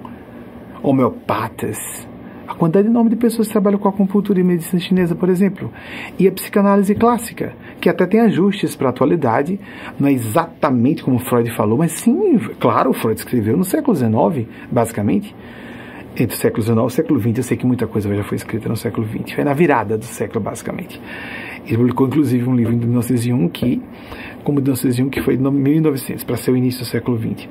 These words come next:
A maior parte da, do trabalho dele foi publicada, que eu saiba, foi basicamente o início do século vinte, mas a mentalidade era ainda do século dezenove. É lógico que ele seria atualizado.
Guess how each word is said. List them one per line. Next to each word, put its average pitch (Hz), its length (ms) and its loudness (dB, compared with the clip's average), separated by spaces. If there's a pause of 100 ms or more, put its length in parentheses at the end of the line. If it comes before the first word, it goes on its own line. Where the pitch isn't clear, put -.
A 214 60 2
maior 202 140 4
parte 123 300 0
da, 113 260 -2
do 117 60 -8
trabalho 104 340 -4
dele 110 160 -4
foi - 120 -6
publicada, 104 440 -6
que 170 100 2
eu - 40 -2
saiba, 123 400 -2
foi 135 140 -10
basicamente 117 460 -4
o - 60 -4
início 156 300 2
do - 20 -12
século - 260 -4
vinte, 107 180 -6
mas 180 160 2
a 202 60 4
mentalidade 143 640 2
era 156 240 2 (380)
ainda 208 280 4
do 165 60 2
século - 300 -4
dezenove. - 440 -8 (260)
É 403 80 4
lógico 254 560 4
que - 120 0
ele 127 180 4
seria 117 340 0
atualizado. 107 840 -4